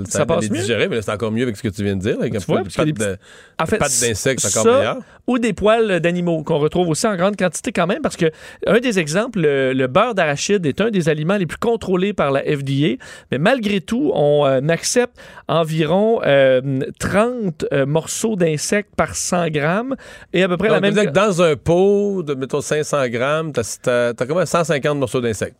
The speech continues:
Speaker 1: Exact. Et
Speaker 2: Ok.
Speaker 1: à peu près la même quantité en poils d'animaux, mais évidemment, c'est, c'est fragmenté, puis ça a été, euh, très travaillé.
Speaker 2: C'est millimétrique.
Speaker 1: Mais,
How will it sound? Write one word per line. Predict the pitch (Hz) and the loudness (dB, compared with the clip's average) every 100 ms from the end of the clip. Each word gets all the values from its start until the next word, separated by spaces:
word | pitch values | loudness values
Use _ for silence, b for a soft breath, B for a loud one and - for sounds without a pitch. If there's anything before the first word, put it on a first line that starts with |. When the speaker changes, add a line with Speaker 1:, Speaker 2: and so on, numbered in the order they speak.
| _ 160 | _ -2
Speaker 1:
Exact. | 156 165 123 _ _ - | 2 0 -2 _ _ -2
Et | 190 | 2
Speaker 2:
Ok. | 240 | 2
Speaker 1:
à | |
peu | 202 | 2
près | 185 226 | 0 2
la | 208 | 2
même | 208 | 0
quantité | 190 165 - 220 | -2 -2 -2 -2
en | 185 | -2
poils | - 185 190 175 | -2 0 0 0
d'animaux, | 160 147 160 269 | 0 0 0 0
mais | 196 | 0
évidemment, | 143 180 | 0 0
c'est, | 220 - 131 | 0 0 -2
c'est | - 120 | -2 -8
fragmenté, | - 156 151 156 139 208 | -4 -4 -2 -2 -2 -4
puis | - | -2
ça | |
a | 131 | -2
été, | 123 170 175 | -2 0 0
euh, | - B B - | -2 B B -6
très | - 175 170 | 0 0 0
travaillé. | 165 156 147 143 214 349 | 0 2 2 2 -2 0
Speaker 2:
C'est | - 175 | 2 4
millimétrique. | 190 190 190 175 185 202 135 - | 6 6 4 4 4 2 2 0
Speaker 1:
Mais, | 160 208 285 | 2 4 2